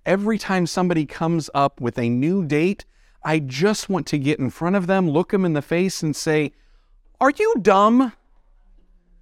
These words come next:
Jesus told us we won't know. He himself said we won't know.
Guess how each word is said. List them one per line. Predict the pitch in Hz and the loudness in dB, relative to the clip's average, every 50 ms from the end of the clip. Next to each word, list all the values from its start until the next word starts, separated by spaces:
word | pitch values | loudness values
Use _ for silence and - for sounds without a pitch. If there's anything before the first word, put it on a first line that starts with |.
| _ _ - _ _ _ _ _ _ _ _ _ _ _ _ _ - 254 | _ _ -20 _ _ _ _ _ _ _ _ _ _ _ _ _ -18 -10
Jesus | 220 - 330 381 403 415 349 - 370 339 - - | -2 0 0 2 2 2 2 2 0 0 0 -6
told | - - 311 339 349 359 320 294 | -4 0 2 2 4 4 4 2
us | 277 - - | 2 0 0
we | 214 240 320 349 349 | -2 0 2 2 2
won't | 247 254 302 349 359 349 339 | 2 2 0 0 0 0 2
know. | 302 339 349 370 392 392 330 254 202 156 120 92 87 - _ _ _ _ _ _ _ _ _ _ _ _ _ _ _ _ _ _ _ _ _ _ _ _ _ _ _ _ | 4 6 6 8 6 6 4 2 0 0 -2 -6 -10 -12 _ _ _ _ _ _ _ _ _ _ _ _ _ _ _ _ _ _ _ _ _ _ _ _ _ _ _ _
He | - - 339 381 381 320 285 | -2 2 2 4 4 4 4
himself | 330 330 302 240 - - 339 349 339 269 208 | 4 4 2 2 4 4 6 6 6 4 2
said | - - 285 294 311 320 240 - _ _ - | -2 0 2 2 2 2 0 -2 _ _ -8
we | 165 214 311 349 381 392 370 | -2 2 2 2 2 2 0
won't | 311 226 262 294 294 294 277 254 | 0 0 2 2 2 2 2 2
know. | 269 311 330 294 - | 4 4 4 4 2